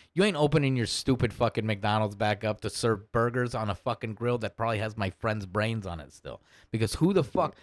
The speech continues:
you can't even clean a fucking McDonald's now in two fucking days, let alone scoop up all the, w-, I mean, just the crime scene part of it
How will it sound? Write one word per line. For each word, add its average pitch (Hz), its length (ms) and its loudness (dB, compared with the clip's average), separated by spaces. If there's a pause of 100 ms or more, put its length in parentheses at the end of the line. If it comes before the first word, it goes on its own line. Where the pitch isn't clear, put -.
(120)
you 185 120 2
can't 233 200 2
even 175 220 0
clean 180 300 2
a 147 60 4
fucking 156 380 0
McDonald's 135 580 0 (320)
now 135 440 4
in 113 200 2
two 113 220 0
fucking 107 340 0
days, 104 260 0
let 139 140 2
alone 135 360 4
scoop - 440 2
up 127 340 4
all 156 540 6 (260)
the, 123 140 4
w-, 131 280 -6
I 147 100 4
mean, 156 220 4 (320)
just - 340 0
the 214 80 4
crime 180 540 0
scene 165 380 2
part 175 380 4
of 135 140 4
it 110 200 2